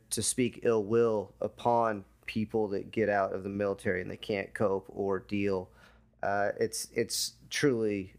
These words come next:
a fucking tragic situation that we deal with, uh, that they deal with. Um, so, uh, I, I, it sucks,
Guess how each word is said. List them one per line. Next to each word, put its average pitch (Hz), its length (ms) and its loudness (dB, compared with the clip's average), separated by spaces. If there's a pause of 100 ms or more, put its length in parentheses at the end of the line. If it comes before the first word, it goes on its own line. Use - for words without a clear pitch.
(340)
a 110 60 -2
fucking 107 440 0
tragic 95 480 2
situation 98 640 -2
that 87 140 -4
we 90 100 -4
deal 92 240 0
with, 90 220 -2 (280)
uh, 95 340 -2
that 104 220 -4
they 113 140 4
deal 95 240 0
with. 90 220 -4 (680)
Um, 104 480 -4 (800)
so, 92 520 0 (680)
uh, 101 200 0
I, 101 140 -2 (120)
I, 107 140 4 (600)
it 104 120 -2
sucks, - 720 2